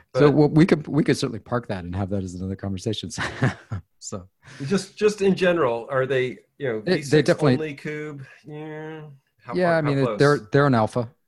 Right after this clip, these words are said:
Speaker 1: They're an alpha
Speaker 2: Okay.
Speaker 1: for it, and, uh, you know, you can definitely get it up and working. Um, but it's, you know, it takes effort. Uh,
Speaker 2: Ask your
Speaker 1: it just
Speaker 2: vendor. Put pressure
Speaker 1: Yeah.
Speaker 2: on them.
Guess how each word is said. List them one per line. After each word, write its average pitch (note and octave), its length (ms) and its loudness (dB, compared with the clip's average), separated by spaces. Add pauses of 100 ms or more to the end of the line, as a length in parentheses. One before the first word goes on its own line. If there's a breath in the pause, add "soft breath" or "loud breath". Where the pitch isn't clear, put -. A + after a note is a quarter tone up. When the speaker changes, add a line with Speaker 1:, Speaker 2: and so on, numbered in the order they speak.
(160)
Speaker 1:
They're A2+ 100 -6
an A2 80 -6
alpha F#2+ 220 -12
Speaker 2:
Okay. F2 80 -16
Speaker 1:
for F#2 180 -12
it, E2 80 -12 (100)
and, F#2 280 -10
uh, F2+ 380 -12
you F#2+ 80 -8
know, F2 100 -8
you E2+ 140 -12
can F#2 160 -6
definitely F2+ 300 -8
get F2 100 -12
it E2 100 -12
up D#2+ 140 -12
and D#2+ 100 -12
working. D#2+ 480 -16
Um, E2+ 480 -18
but E2+ 140 -12
it's, - 400 -14
you A2+ 240 -8
know, A#2+ 100 -2
it A2 80 -6
takes - 220 -8
effort. - 260 -12 (320)
Uh, E2+ 100 -14
Speaker 2:
Ask F3 220 -8
your F#3+ 80 -2
Speaker 1:
it F#3+ 40 -2
just G#3 140 0
Speaker 2:
vendor. B2+ 280 0 (340)
Put - 160 -10
pressure F3+ 380 0 (100)
Speaker 1:
Yeah. A3+ 60 12
Speaker 2:
on F#3 340 4
them. C#3 340 -2